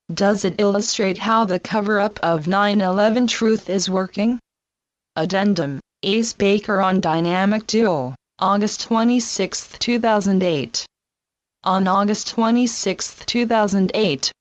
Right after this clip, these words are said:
Ace Baker appeared on the Dynamic Duo. Part of a segment in the first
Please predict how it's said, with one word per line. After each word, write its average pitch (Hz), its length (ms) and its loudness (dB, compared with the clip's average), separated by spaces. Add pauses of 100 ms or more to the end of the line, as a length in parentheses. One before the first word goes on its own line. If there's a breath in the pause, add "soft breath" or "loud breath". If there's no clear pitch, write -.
(140)
Ace 220 300 -2
Baker 208 480 0
appeared 190 440 0
on 180 200 2
the 202 100 2
Dynamic 180 680 0
Duo. 170 480 0 (800)
Part 233 360 -2
of 175 120 -4
a 220 300 0
segment 226 580 2
in 208 160 4
the 190 100 2
first - 480 -2